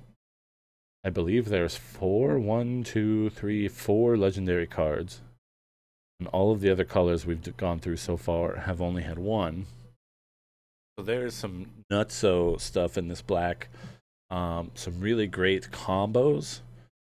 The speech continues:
but also some, some just really great single cards. This Dreadhound is really powerful. Definitely putting that in my partner's dog deck. Um, stuff like Gulith Procession builds your zombie army up over time.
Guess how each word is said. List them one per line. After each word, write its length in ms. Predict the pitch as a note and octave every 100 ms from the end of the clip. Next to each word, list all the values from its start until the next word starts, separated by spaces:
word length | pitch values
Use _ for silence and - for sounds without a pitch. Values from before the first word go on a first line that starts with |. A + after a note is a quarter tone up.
| _ _ _ _
but 100 | G#2 G2+
also 300 | A2+ A#2 A#2+
some, 360 | A#2+ G#2 F#2+ -
some 240 | - G2 F2
just 200 | F2+ F2+
really 280 | F#2+ F#2+ E2+
great 320 | F#2 E2+ -
single 360 | - F#2 D#2+
cards. 420 | - F#2 D2+ D2 -
This 180 | E2+
Dreadhound 580 | F2 F#2 F#2 F2 G2 F#2
is 140 | F2 F#2
really 200 | F#2 F2+
powerful. 560 | F#2 F#2 F2+ F#2 F#2
Definitely 680 | E2+ F#2 - F#2 F#2 F2+ F2 - - - _ _ -
putting 240 | F#2+ F2
that 240 | F2 F2 -
in 140 | F#2
my 100 | E2
partner's 380 | D#2+ F2+ D#2 D#2+
dog 340 | - G#2+ G#2 G2
deck. 340 | G2 F#2 - - - - -
Um, 220 | E2+ E2
stuff 340 | - F#2+ -
like 160 | F2 D#2+
Gulith 380 | G2 F2+ E2 - -
Procession 720 | G2 - G#2+ F#2+ A2+ G2 F#2
builds 340 | F2 E2+ E2
your 140 | D#2+ E2 - - _ _ _ _ _
zombie 560 | F2 F#2 F2 F2 F2 E2+ -
army 500 | G2 F2+ F#2 F2+ E2
up 260 | F#2+ -
over 220 | F2+ E2
time. 560 | D#2+ - G#2+ G#2 G2+